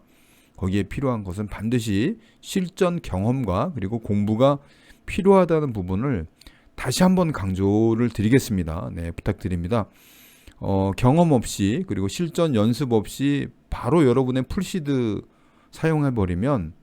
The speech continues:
어, 정말 그 크게 상처 입을 수 있습니다. 이 부분 다시 한번 부탁을 드리고요.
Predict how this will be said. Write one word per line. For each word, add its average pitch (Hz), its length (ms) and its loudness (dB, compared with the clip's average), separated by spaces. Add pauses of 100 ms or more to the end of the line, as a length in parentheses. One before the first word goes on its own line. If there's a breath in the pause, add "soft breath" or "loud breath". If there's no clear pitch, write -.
(300 soft breath)
어, 87 120 -6
정말 98 600 -2
그 85 440 -4 (360)
크게 160 520 -2 (320 soft breath)
상처 170 480 -2
입을 98 280 0
수 101 140 -6
있습니다. 85 420 -8
이 107 100 -2
부분 120 280 -2
다시 104 240 -4
한번 120 320 0 (400 loud breath)
부탁을 127 360 2
드리고요. 107 600 2